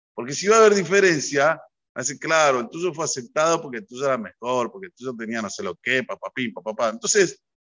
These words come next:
trajeron dos de la misma madre, el mismo padre, el mismo color, el mismo peso, todo igual. Ok,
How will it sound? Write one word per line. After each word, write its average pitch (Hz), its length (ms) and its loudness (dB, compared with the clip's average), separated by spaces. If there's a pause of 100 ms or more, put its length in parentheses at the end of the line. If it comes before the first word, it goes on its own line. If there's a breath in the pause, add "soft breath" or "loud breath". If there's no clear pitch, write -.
trajeron 208 640 2
dos 185 300 4
de 170 100 4
la 170 120 4
misma 190 300 -2
madre, 175 360 0
el 165 60 -8
mismo 175 320 -4
padre, 156 520 -4 (360)
el 185 140 -2
mismo 214 320 0
color, 202 640 2
el 196 160 -4
mismo 190 400 -4
peso, 180 640 0
todo 277 420 6
igual. 240 500 0 (1700)
Ok, 185 240 -10